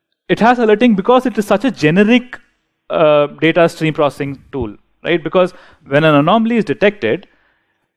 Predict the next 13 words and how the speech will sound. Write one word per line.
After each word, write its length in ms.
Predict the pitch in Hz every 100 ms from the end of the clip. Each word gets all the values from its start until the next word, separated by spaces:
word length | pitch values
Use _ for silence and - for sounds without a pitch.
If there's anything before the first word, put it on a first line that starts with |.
| -
basically 380 | 151 190 226 254
a 40 |
message 320 | 175 - 202
goes 200 | 175 196
back 260 | 190 202 233
into 160 | 208
the 60 | 170
message 320 | 156 151 135
router 340 | 127 113 107 - _ _ _
saying 280 | 175 180 170
anomaly 360 | 156 156 147
detected, 440 | 143 117 113 - - -
right? 220 | 98 -